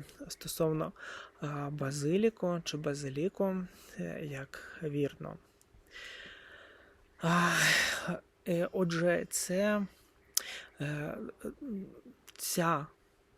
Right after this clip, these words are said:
е, дуже корисна і ароматна рослина, е, в-, знаходить своє застосування не лише в кулінарії. Так, ми всі знаємо, що, е, сушений базилік додають до різних страв, так, але ще і в медицині.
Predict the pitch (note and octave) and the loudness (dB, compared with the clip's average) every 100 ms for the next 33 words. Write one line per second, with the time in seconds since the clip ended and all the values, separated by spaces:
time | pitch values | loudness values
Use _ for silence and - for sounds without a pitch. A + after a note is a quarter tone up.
0 | - C#3+ - - A#3 F3 D#3 D#3 - E3 | -6 -4 -4 -6 -4 0 0 2 4 6
1 | F3 F3 - C#3+ D3 C#3+ C#3+ D3 D#3+ D3+ | 6 4 0 -4 -2 -2 0 2 4 2
2 | C3+ - C#3 D3 - - - - C#3+ - | 0 -4 -6 -8 -10 -14 -8 -2 0 0
3 | E3 F#3+ D4 G#3 - E3 - - - - | 0 0 2 0 -2 -8 -16 -16 -14 -8
4 | C#3+ C#3+ C#3 C#3+ D3 D#3 D3+ D3+ - E3+ | -4 -2 -2 -2 -2 -2 -4 -8 -14 -12
5 | E3 D3+ D#3 F#3 F#3 - D#3+ D#3+ D#3 - | -4 -4 0 4 4 4 2 2 -2 -6
6 | - D3+ D#3 E3 D#3+ D3+ C#3+ - D3 C#3+ | -6 -2 0 2 2 2 0 -2 -6 -4
7 | C#3+ C#3 G3 A3 - G3+ F3+ D#3 C#3+ - | -2 2 2 2 4 6 6 4 0 -4
8 | - D#3+ C#3 - D3+ C3+ C#3+ D2+ - - | -8 -8 -8 -6 -6 -4 -4 -4 -6 -8
9 | - - - - - D#2 D3 - D3 D#3 | -8 -6 -6 -8 -6 -4 -4 -6 -6 -4
10 | D3 D3+ - - - - C#3+ C#3 C#3 D3 | -2 -4 -6 -12 -14 -6 -2 0 4 4
11 | C#3 C#3+ C3+ C3+ C3+ - - D3 D3 C#3+ | 6 4 6 2 0 -4 -6 -4 0 -2
12 | C3+ C#3 - - A3 C#4 - F#3 - - | -2 -8 -8 -2 -2 -2 -2 -4 -4 -4
13 | D#3 E3+ F#3 D#3+ D#3+ - F#3+ E3 D#3 D#3 | -2 0 0 0 0 0 2 4 4 2
14 | D3+ - F2 - | -2 -4 -8 -12